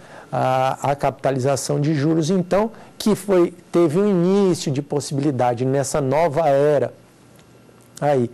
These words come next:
com a medida provisória, eh, que terminou, né, na, na edição da, da medida provisória dois mil cento e setenta, edição trinta e seis,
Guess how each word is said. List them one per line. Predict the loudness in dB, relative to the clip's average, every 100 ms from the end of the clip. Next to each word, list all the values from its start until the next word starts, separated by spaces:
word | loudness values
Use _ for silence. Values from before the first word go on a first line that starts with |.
| -10 -10
com | -4
a | -2
medida | -2 0 0
provisória, | 0 -2 -2 0 0 2 0 -4 -14 -20 -10
eh, | -2 0 2 0 0 -2 -4 -6 -14 -20 -8
que | -6
terminou, | -2 0 0 2 2 2 2 2
né, | 0
na, | 0 -2
na | -2 -2
edição | -2 -2 -2 0
da, | 0 0 -4 -8 -8 -12 -20 -12
da | -4 0 0 0 -2 -4 -4
medida | -2 0 0 0
provisória | -2 0 0 2 0
dois | 2 0 0
mil | -2 -2
cento | -2 -4 -4
e | -4
setenta, | -4 -2 -2 -2 -2 -6 -8 -20 -20 -20 -20 -12 -4
edição | -2 -2 -2 -2
trinta | 0 0 2 0
e | 0
seis, | 0 0 2 -2